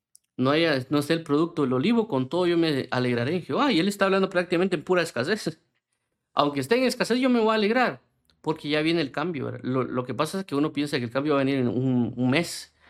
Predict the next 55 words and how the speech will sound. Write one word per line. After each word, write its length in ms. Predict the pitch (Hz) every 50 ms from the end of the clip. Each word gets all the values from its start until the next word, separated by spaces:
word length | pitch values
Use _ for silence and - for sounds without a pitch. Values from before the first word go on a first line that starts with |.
| - - - - - _ _
o 140 | - - 123
en 140 | 120 117 117
dos 160 | 123 123 117
meses, 500 | 131 170 214 208 - 151 131 - - - -
o 60 | 131
en 100 | 120 117
tres 160 | - 117 120
meses, 240 | 123 156 - - -
y 40 | -
el 60 | 139
cambio 260 | - 143 180 214 214
puede 160 | - 175 170 151
venir 220 | 143 147 151 143
en 140 | 131 120 117
cinco 360 | - - 147 147 131 - 131
años 300 | 175 220 226 170 131 -
o 80 | 117 107
veinte 300 | 135 147 135 120 - 160
años. 420 | 220 254 240 175 135 - - - _ _ _ _ _ _ _ _ _ _ _ _ _ _ _ _ _ _ _ _ _ _ _ _ _ _ _ _ - - _ _ _ _ _ _ _
Pero 280 | 160 160 156 156 151
uno 220 | 147 156 165 170 165
está 220 | 143 - - 151
en 60 | 156
la 80 | 170 175
voluntad, 580 | 165 147 135 127 123 120 117 160 165 135 - - _ -
está 220 | - - - 131
en 60 | 139
la 120 | 143 131 135
palabra. 480 | 120 117 147 190 208 156 - 127 - _ _ _ _ _ _ _ _ _ _ _ _ _ _ _
Y 220 | - 131 135 135 135
obviamente 460 | 135 135 156 165 160 143 147 - 175
también 240 | - 139 135 135 131
tiene 160 | 139 135 139
un 80 | 139 131
propósito 580 | 135 127 113 113 127 127 - 156 147 - 165
de 100 | 165 151
la 100 | 131 127
formación 560 | 127 - 131 120 113 113 117 - - 139 143
que 100 | 139 139
Dios 180 | 127 123 123 120
va 60 | 123
a 60 | 120
generar 380 | 127 127 120 117 117 117 117 117
en 140 | 117 117 117
nosotros, 460 | 117 117 - 190 190 - 151 131 123
¿verdad? 220 | 120 117 123 123 107
Porque 240 | 127 123 123 127 120
no 140 | 123 127
es 80 | 127 123
solo 200 | - 139 139 139
que 120 | 139 135
Dios 200 | 123 123 127 123
haga 120 | 139 135 131
las 140 | 127 117 -
cosas 340 | - 127 135 135 127 -